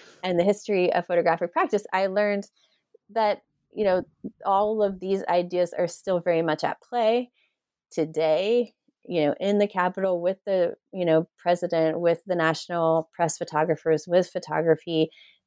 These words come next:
the ideas like Fadenya and Badenya. Some photographer studios are titled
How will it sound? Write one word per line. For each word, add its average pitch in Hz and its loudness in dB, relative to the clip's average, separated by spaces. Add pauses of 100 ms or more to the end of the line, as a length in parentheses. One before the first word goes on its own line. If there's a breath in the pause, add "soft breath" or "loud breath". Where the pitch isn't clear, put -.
the - -4
ideas 185 0
like 160 0
Fadenya 180 0
and 160 -4
Badenya. 165 0 (960)
Some 196 0
photographer 165 0
studios 185 0
are 156 0
titled 180 -2